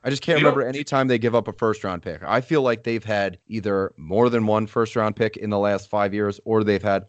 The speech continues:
Speaker 1: all of their first round picks. I might be wrong, but it, I feel like the Arizona has a really stocked cupboard. I, I think they can, they can part with one, and it sucks because this is, like, one of the deepest drafts in recent memory. So that first round pick, no matter where you land, is gonna be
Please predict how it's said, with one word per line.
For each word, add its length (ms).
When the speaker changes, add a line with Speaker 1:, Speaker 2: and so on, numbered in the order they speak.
Speaker 1:
all 200
of 100
their 120
first 280
round 180
picks. 240
I 100
might 220
be 80
wrong, 440
but 120
it, 160
I 240
feel 240
like 160
the 80
Arizona 400
has 160
a 60
really 500
stocked 500
cupboard. 360
I, 160
I 100
think 260
they 120
can, 260
they 100
can 140
part 280
with 160
one, 400
and 140
it 100
sucks 440
because 280
this 220
is, 180
like, 180
one 180
of 60
the 100
deepest 560
drafts 420
in 140
recent 260
memory. 440
So 120
that 140
first 220
round 180
pick, 220
no 80
matter 200
where 200
you 200
land, 340
is 100
gonna 160
be 280